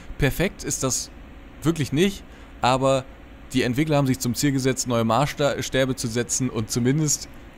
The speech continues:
im Bereich der Zugsimulation könnte ihnen das auch gut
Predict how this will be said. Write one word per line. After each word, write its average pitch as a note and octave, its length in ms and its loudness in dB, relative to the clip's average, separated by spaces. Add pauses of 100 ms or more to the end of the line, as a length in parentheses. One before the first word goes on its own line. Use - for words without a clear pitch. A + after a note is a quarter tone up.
im A#2 300 0 (160)
Bereich A2 240 2
der G#2+ 160 -2
Zugsimulation B2 960 0
könnte D3+ 340 -2
ihnen F3+ 200 -2
das F3 240 -2
auch - 220 -4
gut C3 260 -2